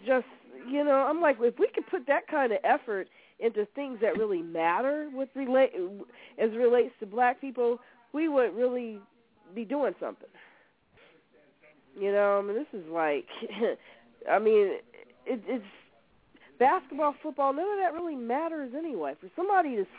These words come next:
sit, and I, I, I know some men are gonna be, be very angry about me saying this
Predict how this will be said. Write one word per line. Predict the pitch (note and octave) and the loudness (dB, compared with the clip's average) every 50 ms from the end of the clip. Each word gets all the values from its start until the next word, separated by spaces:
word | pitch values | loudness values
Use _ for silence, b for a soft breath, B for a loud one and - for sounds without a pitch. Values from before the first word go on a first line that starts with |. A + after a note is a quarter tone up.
| - - | -4 0
sit, | C4+ C4 B3+ - - B B B B B - | 2 2 2 2 -2 B B B B B 2
and | G3+ A3 | 4 6
I, | A#3+ B3+ C4 A#3+ | 6 6 6 6
I, | A#3+ A#3 A#3 A3+ A3 G#3+ A3 | 6 6 6 6 6 4 4
I | |
know | A#3 B3+ B3+ B3 - | 4 4 2 2 -2
some | G#3+ G3+ G#3+ G#3+ G3+ - G3 G3+ | -8 -10 -8 -8 -8 -10 -6 -4
men | G#3 G#3+ G#3 | -2 -2 -2
are | G3 F3 | -2 -2
gonna | E3+ F3+ F3+ E3+ D#3+ D3+ _ _ - | -4 -4 -4 -4 -6 -8 _ _ -8
be, | D#3+ D3 | -8 -8
be | A2+ E3+ E3 D#3 | -8 -10 -10 -6
very | D#3+ E3 E3 D#3+ D#3 D#3 | -4 -2 -2 0 0 0
angry | D#3+ E3+ D#3+ D#3+ D#3 D3 | 0 -2 -2 -6 -8 -8
about | D3 C#3+ D#3 C#3+ F#2+ | -8 -6 -6 -6 -6
me | B2 C#3+ - - | -8 -12 -8 0
saying | G#3 C4+ E4 C#4+ F3 C#3+ A#2+ | 2 2 4 2 2 0 -2
this | D#2+ - | -6 -8